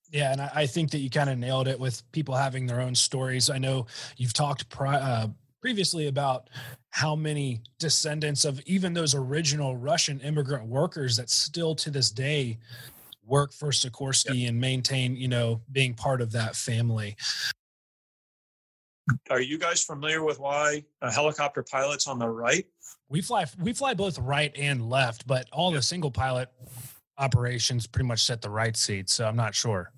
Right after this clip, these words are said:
Speaker 2: That's right. The conventional standard for a long time was right. And you're right about that. I think the Robinson's on the right. So that formed because, um, with tandem seating, they both had a stick,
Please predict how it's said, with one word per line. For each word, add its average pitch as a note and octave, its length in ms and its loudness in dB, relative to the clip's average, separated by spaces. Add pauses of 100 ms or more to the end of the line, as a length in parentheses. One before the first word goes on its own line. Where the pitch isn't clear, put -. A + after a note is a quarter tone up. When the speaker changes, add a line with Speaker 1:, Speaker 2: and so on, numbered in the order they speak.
(260)
Speaker 2:
That's A#2 180 0
right. A#2 220 2 (540)
The C3+ 140 -2
conventional D3 680 0
standard C#3 400 0
for C3+ 160 2
a B2+ 40 2
long C#3 220 -2
time C#3 220 -2
was A#2+ 180 0
right. A2+ 460 0
And A#2+ 320 0
you're B2+ 240 0
right B2 320 0
about A#2+ 280 -2
that. A#2 220 2
I A#2 60 0
think A#2 220 -8
the - 80 -14
Robinson's A#2 520 0
on A#2+ 100 -2
the A2+ 120 -4
right. A2 340 0 (160)
So - 1000 0 (340)
that F3+ 360 0
formed C3 680 0 (140)
because, C3 720 0 (120)
um, B2 380 0
with B2+ 200 0
tandem D3+ 360 0
seating, B2+ 480 0 (1200)
they A#2 140 2
both B2 260 2
had D#3+ 160 -2
a - 20 -6
stick, C3+ 460 0